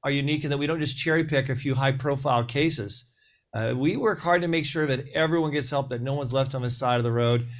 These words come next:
And thirdly, we probably have more cases in active litigation. We have over a hundred twenty cases in active litigation, uh, than any other organization of our kind, bar none. Um, and that's very, very important.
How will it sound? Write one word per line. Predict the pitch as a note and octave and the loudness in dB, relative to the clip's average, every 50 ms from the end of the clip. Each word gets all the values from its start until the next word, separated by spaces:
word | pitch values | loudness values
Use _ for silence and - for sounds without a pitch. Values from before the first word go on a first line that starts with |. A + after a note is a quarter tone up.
| - - - _ - | -16 -18 -20 _ -6
And | C#3 C#3 C#3 | -4 -2 -2
thirdly, | C#3 D3 F3 G3+ G#3 F3+ E3 | 0 0 2 2 4 4 4
we | D3 D#3+ F3 F#3 | 4 4 4 2
probably | F3+ - F3+ E3+ E3 E3 | 2 0 0 2 2 2
have | D3 C#3 | 2 2
more | C#3 C#3 D3 E3 | 2 0 0 0
cases | D#3 - - D3+ D#3+ D#3+ - D#3 C3 A#2+ | 0 -2 -2 -2 0 0 0 -2 -2 -2
in | C3 B2+ | -2 0
active | C3 C#3+ D3 C#3+ - C#3+ A#2 | 0 -2 -2 -2 -4 -4 -2
litigation. | B2 C#3 C#3 C3+ A#2+ A#2+ C3 C#3+ D#3+ D#3 - - A#2+ | 0 2 2 2 2 2 2 2 2 0 0 -2 -2
We | B2 | 0
have | C3 B2+ | 0 0
over | B2+ B2 A#2+ | 0 0 0
a | |
hundred | A#2+ C3+ D3 C#3+ C3+ C3+ | 0 0 0 0 -2 -4
twenty | - C#3 C#3 C#3 B2+ | -4 -2 -2 -2 -2
cases | - C3 C3 C3+ B2+ - A#2+ A2 | -2 -2 -2 0 0 0 -2 -2
in | A#2 A#2+ | -2 -2
active | B2 B2+ A#2+ - A#2 | -2 -2 -4 -6 -4
litigation, | A#2 B2 A#2 G#2+ A#2 B2+ C#3 C#3 C3+ C3 A2+ G#2+ A2+ - - - - - - - _ _ _ - | -2 -2 -2 0 0 0 0 0 -2 -4 -4 -6 -8 -10 -14 -20 -20 -20 -20 -20 _ _ _ -4
uh, | C3 B2+ B2+ B2+ | -2 0 0 0
than | B2 C3 C3 C#3 | 0 -2 0 0
any | D3 D#3 E3 D#3 | 2 2 4 4
other | D3+ C#3 C#3 C#3 | 4 4 2 2
organization | C3+ C#3 C#3 C3+ C3+ C3 A#2+ A2 C3 C3 B2+ - B2+ B2+ | 2 2 2 2 2 0 -2 -2 -2 -2 -2 -2 -4 -2
of | A#2+ | -2
our | A#2+ A#2 A2+ | -2 -2 -2
kind, | A#2 B2 C3 B2+ B2+ B2 A#2+ A2 A2 | -4 -4 -2 -2 0 -2 -2 -4 -2
bar | A2+ A#2+ A#2+ A#2 A2+ | -2 0 0 0 0
none. | A2 A2 G#2+ A2 A2+ G#2 F2+ E2+ - _ _ _ _ _ _ _ _ _ _ - | -2 -2 -2 0 -2 -2 -4 -8 -12 _ _ _ _ _ _ _ _ _ _ -8
Um, | A2+ G#2+ G#2 G2+ G#2+ - | -8 -6 -6 -6 -8 -8
and | - B2 A#2+ | -4 -2 -2
that's | B2+ C#3+ C#3 C3+ B2 | 0 0 -2 -2 -2
very, | B2 A2+ A#2 C3 C3 C3 C3 B2+ | -4 -2 0 2 2 2 2 2
very | A#2 B2 A#2+ A#2 | 2 2 2 0
important. | A2+ G#2+ - A2+ A#2 A2+ G#2+ G#2 G#2 G2+ - | 0 -2 -4 -4 -4 -4 -4 -4 -6 -8 -10